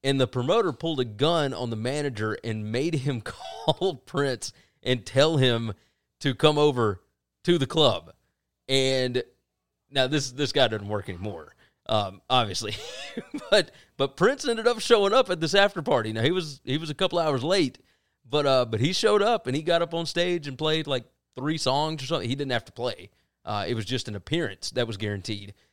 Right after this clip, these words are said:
But, uh, but he got up and played and whatnot, and, and everybody had a good night, and it sold out the, uh, the event, the after party and everything. But, uh, yeah,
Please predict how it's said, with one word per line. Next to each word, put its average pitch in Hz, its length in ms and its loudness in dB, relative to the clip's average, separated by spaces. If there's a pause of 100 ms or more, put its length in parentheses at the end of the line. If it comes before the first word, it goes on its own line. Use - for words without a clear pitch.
(200)
But, 120 200 2
uh, 110 180 4
but 104 140 -4
he 180 80 0
got 220 160 4
up 208 100 2
and 165 80 -10
played 202 300 4
and 165 100 -2
whatnot, 151 400 -2
and, 117 380 -6
and 101 120 -14
everybody 175 300 -4
had 190 140 -2
a 190 40 -6
good 180 160 0
night, 180 260 -2
and 143 100 -8
it 110 100 -12
sold 165 300 0
out 170 220 0
the, 175 200 -4
uh, 170 140 4
the 160 140 -4
event, 151 380 -4
the 135 120 -2
after 156 240 -2
party 175 280 2
and 160 80 -4
everything. 165 440 -6
But, 120 180 -6 (500)
uh, 127 280 2 (160)
yeah, 165 220 6